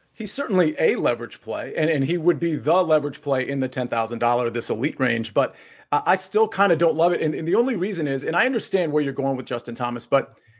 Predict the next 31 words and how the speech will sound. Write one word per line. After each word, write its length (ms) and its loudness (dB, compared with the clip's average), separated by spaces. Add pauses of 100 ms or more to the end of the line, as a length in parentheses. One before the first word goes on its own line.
(200)
it, 220 -6
you 100 -6
know, 100 2
the 120 0
game 320 0
really 200 2
hasn't 340 -4 (100)
all 260 0
been 200 -4
there. 180 -8
And, 260 -4
and, 240 0 (120)
and 160 -2
I 100 2
know 340 4
it's 140 -6
one 140 -4
of 80 -4
those 160 -2
things 220 -4
where, 160 -4
well, 160 -6
Justin 300 -4
Thomas 280 0
can 120 -6
find 240 0
his 100 -8
game 240 -2
at 60 -2
any 160 -4
moment, 400 -2